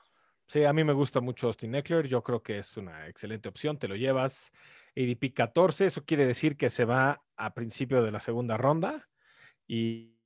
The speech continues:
y te quedas feliz con él. La verdad es que ese es un indiscutible, ¿no?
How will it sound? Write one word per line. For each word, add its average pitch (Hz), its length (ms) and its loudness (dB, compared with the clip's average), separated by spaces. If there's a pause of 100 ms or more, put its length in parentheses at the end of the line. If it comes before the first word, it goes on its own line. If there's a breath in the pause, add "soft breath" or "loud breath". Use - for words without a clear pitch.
y 110 220 -2
te 110 200 -2 (720)
quedas 127 260 2
feliz 104 320 -4
con 87 160 -10
él. 78 140 -14 (140)
La 82 100 -10
verdad 107 220 -2
es 101 100 -6
que 98 180 -4
ese 101 180 -4
es 98 120 -6
un 98 120 -6
indiscutible, 85 720 -10
¿no? - 240 -16